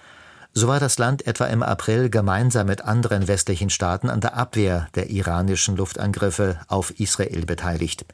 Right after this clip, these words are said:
U-S-Präsident Biden hatte zweitausendeinundzwanzig angeordnet, nur noch defensive Waffen an Saudi-Arabien zu liefern.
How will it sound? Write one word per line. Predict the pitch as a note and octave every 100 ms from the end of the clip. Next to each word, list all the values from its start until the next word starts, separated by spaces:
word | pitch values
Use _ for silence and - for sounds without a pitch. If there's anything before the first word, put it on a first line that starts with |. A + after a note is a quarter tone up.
| _ - - - - -
U-S-Präsident | F#2 - - - G#2 F#2+ G2 F#2+
Biden | F#2+ G2 B2+ A2+
hatte | A2 A2+ A2
zweitausendeinundzwanzig | - G#2+ G#2 G#2 G2+ A2 - G2 F#2+ F#2+ - G#2 C3 C3 - -
angeordnet, | F#2+ G2+ G#2+ F2+ A2+ A#2 - - - A#2
nur | A#2+ A#2
noch | A#2+ -
defensive | B2 C3 C#3 A2 G#2+ F#2+ F2+
Waffen | F2+ F2 G2
an | F2+ F#2
Saudi-Arabien | F#2 F2+ F2 G#2+ F2+ F2+ F2+ F#2+
zu | F2+ F2+
liefern. | F#2+ F#2+ F2+